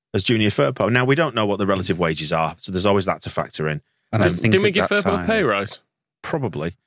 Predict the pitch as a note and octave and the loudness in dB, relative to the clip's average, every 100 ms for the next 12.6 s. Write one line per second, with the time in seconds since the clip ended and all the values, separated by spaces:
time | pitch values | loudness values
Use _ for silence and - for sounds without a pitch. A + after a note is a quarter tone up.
0 | _ C#3 C3+ C#3+ D#3 E3+ F3 D3 D#3 C#3 | _ 0 2 2 2 0 0 0 0 2
1 | C3 C3+ C3+ A2+ G2+ A2 G#2 A2+ A2+ G2+ | 2 2 0 -2 -2 0 0 0 0 0
2 | - F#2+ F#2 G2 F#2+ G2+ - - - _ | 0 0 2 2 0 0 -4 -8 -8 _
3 | - - G2+ F2+ E2 D#2+ - - - E2 | -6 -2 0 2 2 0 0 -2 -2 -2
4 | D#2+ F2 F#2 E2+ D#2+ - _ _ _ - | -2 0 2 2 0 -4 _ _ _ -2
5 | E2+ - G2 F2 F#2 F#2 E2+ - _ _ | -2 0 2 2 2 0 -2 -4 _ _
6 | _ G2+ G2+ F2+ - F2 E2+ G2 E2 D#2+ | _ 2 2 2 0 -2 -2 0 0 2
7 | D#2+ F2 G#2+ - F2 D2+ D2 F2+ D#2 - | 2 2 2 -2 -2 -2 -2 -4 -4 -2
8 | C3+ G2 D2+ F2+ D#2+ F2 F2+ E2 F2 F2 | 0 0 2 2 4 4 4 2 0 0
9 | F2 - D#2+ - _ _ - - F#2 F2 | -2 0 -2 -4 _ _ -6 -2 2 2
10 | F#2 E2 D#2 C#2+ - A2 G#2 F#2+ _ _ | 2 2 -2 0 2 4 2 0 _ _
11 | _ - C3 D3 A#2+ G2+ F2+ E2+ - - | _ -6 -2 -2 -2 -4 -4 -6 -6 -8
12 | G2 F#2+ E2 - E2+ D#2 | -8 -4 -4 0 0 0